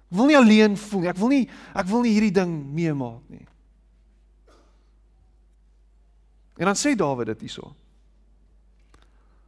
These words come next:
"Want my vader en my moeder het my verlaat.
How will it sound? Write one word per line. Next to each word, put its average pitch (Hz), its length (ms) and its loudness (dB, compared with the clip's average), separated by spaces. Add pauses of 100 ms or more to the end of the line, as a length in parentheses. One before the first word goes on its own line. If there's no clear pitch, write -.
(1900)
"Want 202 140 2
my 233 100 8
vader 254 460 8
en 220 80 2
my 190 100 4
moeder 190 240 8
het 170 140 6
my 147 100 0
verlaat. 113 640 -6